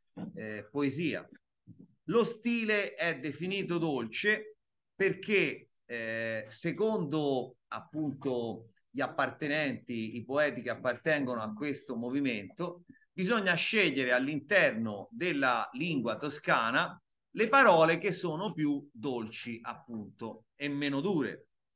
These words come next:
perché gli argomenti da trattare, appunto, vanno trattati, eh, anche in modo nuovo, e qui arriva il te-, il secondo aggettivo, dolce stil nuovo, e in una lingua nuova.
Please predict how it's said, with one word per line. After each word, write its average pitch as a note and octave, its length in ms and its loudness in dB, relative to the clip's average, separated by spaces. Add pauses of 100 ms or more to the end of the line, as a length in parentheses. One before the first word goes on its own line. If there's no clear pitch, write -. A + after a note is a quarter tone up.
(580)
perché F#3 300 -4
gli G3+ 100 -4
argomenti F3+ 880 0
da C3+ 200 0
trattare, E3 840 0
appunto, C3 640 -6
vanno D3 260 -2
trattati, D3+ 880 -2
eh, A2+ 500 -4
anche D3+ 480 0
in B2 280 -2
modo D#3+ 300 0
nuovo, D3+ 460 0
e C#3 200 -4
qui D#3+ 140 -4
arriva C3 600 0 (460)
il A3 240 -10
te-, F#3 120 -2
il C#3 200 -6
secondo D#3+ 400 0
aggettivo, C3+ 680 0
dolce C3+ 540 -2
stil C#3 360 -4
nuovo, B2 640 -2 (1500)
e A3 320 6
in F3+ 120 2
una A#3+ 200 10
lingua C#3 640 6
nuova. A2 520 0